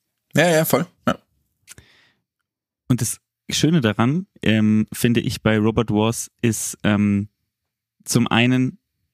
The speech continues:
Speaker 2: weil es so eine Mischung ist aus Wrestling, von den, von den Emotionen her. Also ich liebe die Kommentatoren, die rasten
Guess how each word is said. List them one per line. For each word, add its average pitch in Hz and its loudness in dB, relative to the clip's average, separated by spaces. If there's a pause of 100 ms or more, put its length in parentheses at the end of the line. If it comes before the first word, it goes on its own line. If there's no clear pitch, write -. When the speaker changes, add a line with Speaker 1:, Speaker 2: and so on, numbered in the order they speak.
(260)
Speaker 2:
weil 117 2
es 131 0
so 131 0
eine 123 4
Mischung 147 2
ist - -4
aus 113 -2
Wrestling, 151 0 (1000)
von 127 2
den, 117 2
von 113 2
den 113 2
Emotionen 135 2
her. 196 2 (880)
Also 117 2
ich 110 -2
liebe 139 2
die 143 -8
Kommentatoren, 131 0
die 147 -4
rasten 160 -2